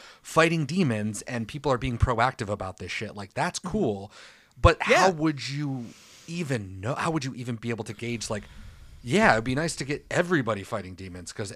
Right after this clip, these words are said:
Speaker 1: anyone could potentially be the Slayer, I g-, if you're a girl, right? But it's like,
Speaker 2: Mm.
Speaker 1: you can't do that with everybody. So the chances are large that the person who becomes a Slayer is not going to be being, the one being trained, right?
Speaker 2: Mm-hmm.
Speaker 1: But then how would you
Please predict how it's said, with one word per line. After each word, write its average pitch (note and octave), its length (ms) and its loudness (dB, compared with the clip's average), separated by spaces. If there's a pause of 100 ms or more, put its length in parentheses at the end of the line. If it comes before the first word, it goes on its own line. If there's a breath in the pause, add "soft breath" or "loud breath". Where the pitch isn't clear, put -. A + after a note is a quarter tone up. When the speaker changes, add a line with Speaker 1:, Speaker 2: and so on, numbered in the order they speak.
Speaker 1:
anyone A2 460 -4
could G2 180 -12
potentially F#2+ 440 -10
be F#2+ 120 -12
the F#2+ 120 -14
Slayer, E2+ 300 -12
I G2+ 140 -12
g-, G#2 160 -16
if G#2+ 100 -14
you're F#2+ 140 -8
a F2 40 -16
girl, G#2+ 300 -4
right? G#2+ 200 -6 (200 loud breath)
But C#3 100 2
it's B2 120 -2
like, A#2 220 0 (280 soft breath)
Speaker 2:
Mm. F#3 140 -2 (600)
Speaker 1:
you A#2+ 120 -10
can't B2+ 220 -2
do A#2+ 80 -4
that D3 120 0
with - 100 -14
everybody. A2+ 580 -6
So C3 200 -2
the G#2+ 120 -4
chances D3+ 480 -2
are A#2 120 4
large A2 640 2
that G#2 160 -4
the G#2+ 80 -10
person - 360 -8
who A#2+ 60 -2
becomes A#2 280 -6
a A2 40 -8
Slayer A2+ 320 -4 (240 loud breath)
is F3 220 -6
not F#3+ 200 -6
going C#3 200 -2
to A#2 60 -6
be G#2 140 -8
being, G2 280 -10
the A2+ 80 -6
one G2+ 160 -2
being G2 200 -8
trained, B2 560 -6 (760)
right? C3 180 2
Speaker 2:
Mm-hmm. D#3+ 80 -4
Speaker 1:
But C3 260 4
then B2 460 0
how A#2 220 -2
would A#2+ 200 -2
you A2+ 80 -4